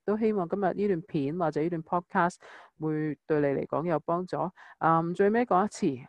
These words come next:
我係 Lorraine，噉我係一個 affiliate marketing 嘅專家。啊，我個 website 呢，叫做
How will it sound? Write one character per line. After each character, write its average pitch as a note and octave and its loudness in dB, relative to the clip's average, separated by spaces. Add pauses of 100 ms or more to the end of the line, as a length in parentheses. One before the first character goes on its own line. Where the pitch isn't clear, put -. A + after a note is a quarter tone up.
我 D3 0
係 D#3+ 0
Lorraine， D#3 -2 (100)
噉 F3+ -2
我 F3+ 2
係 D3+ 0
一 D#3+ 0
個 E3+ -2
affiliate F3 0
marketing F3 -6
嘅 E3 -12
專 D#3 -8
家。 C#3+ -4 (420)
啊， B2 -4
我 C#3+ 0
個 F3 0 (100)
website F#3 2
呢， F#3+ 2
叫 D3+ -2
做 C#3 -2